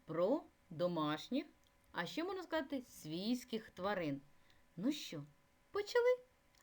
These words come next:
А сьогодні ми з вами будемо ліпити. Але перш ніж дізнатися, про що сьогодні буде йти мова, давайте зараз скажемо гарне привітання.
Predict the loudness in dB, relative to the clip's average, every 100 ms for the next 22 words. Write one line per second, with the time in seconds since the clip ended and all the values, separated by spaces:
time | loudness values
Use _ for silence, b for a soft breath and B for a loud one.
0 | _ -8 0 2 4 2 0 -4 -4 -4
1 | -4 -4 -6 -6 -2 2 2 2 -4 _
2 | 0 2 0 -6 -10 -10 -10 b b b
3 | b _ 0 2 4 2 2 2 2 -2
4 | -8 -8 -12 -12 -6 -2 -2 -4 -12 -16
5 | b b b _ -2 -2 -2 -2 -2 0
6 | 0 0 -2 -2 -2 -2 0 2 2 4
7 | 2 B B B -2 0 2 2 0 0
8 | -2 -4 -2 0 0 0 -6 -10 b b
9 | b _ -20 -8 -2 0 0 2 0 2
10 | 2 2 0 2 -2 -2 0 2 2 0
11 | -2 -4